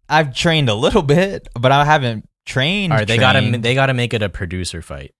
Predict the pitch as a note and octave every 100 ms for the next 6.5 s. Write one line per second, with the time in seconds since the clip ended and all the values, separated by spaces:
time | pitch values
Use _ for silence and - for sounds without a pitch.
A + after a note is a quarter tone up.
0 | - G2+ F#2+ F2 G2 A2 C3+ D3 C3 B2
1 | - A#2 A#2+ A2 G#2 - F#2+ G2+ A2+ A#2
2 | - G2 G#2 A2+ G#2 G2 - G#2 - -
3 | E2+ D#2 - D2 G2+ - - - - -
4 | - - - G#2 B2+ C#3+ - - B2 C3
5 | A2+ B2+ G#2 B2+ A#2+ B2 - - A2 G2
6 | G2 G#2 F2+ F2